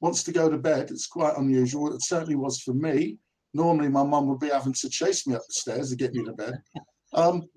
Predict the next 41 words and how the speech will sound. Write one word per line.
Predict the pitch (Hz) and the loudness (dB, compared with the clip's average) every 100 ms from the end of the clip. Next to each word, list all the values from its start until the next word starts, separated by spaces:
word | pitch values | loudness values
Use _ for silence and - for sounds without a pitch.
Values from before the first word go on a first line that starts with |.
| - - | -20 -2
but | - | 0
yeah, | 202 208 | 2 2
man, | 147 139 - | 4 0 0
I | 156 | 0
would, | 180 180 165 | 0 0 0
I | 185 | 2
just, | 180 - - | 2 2 -2
I | |
just | - 175 | -2 -2
felt | 147 131 - | -2 0 0
so | 139 131 | 2 2
tired, | 135 - 123 113 113 | 2 0 0 0 -2
and | 143 | -2
I | 139 | 0
wanted | 139 127 131 | 0 0 -2
to | 127 | -2
go | 123 120 | 0 0
to | 120 | 0
bed. | 147 123 _ _ - - - | -4 -6 _ _ -20 -20 -4
And | 143 165 | 2 4
I | |
don't | 185 190 | 4 6
remember | 165 165 165 147 | 4 4 2 2
anything | 160 185 151 127 | 0 0 -4 -4
after | 113 107 - 107 | -4 -4 -6 -4
that. | 139 - 131 | -2 -2 -2
I | |
wake | 131 156 156 | 2 2 0
up | - | -2
the | 131 | 0
next | 139 - 131 | 0 -2 0
morning | 120 120 131 139 - - - - | 0 2 0 -2 -10 -20 -6 0
with | 262 233 | 2 2
a | |
slight | - 170 160 160 | 0 2 4 4
recollection | 151 - 135 123 - 135 | 0 0 0 0 0 0
of | 131 | 0
something | 143 127 135 | 0 -2 -4
happened | 127 127 127 127 123 - - | -4 -4 2 2 2 -2 0
last | 131 117 - 123 | 2 4 2 0
night, | 113 165 | 0 -2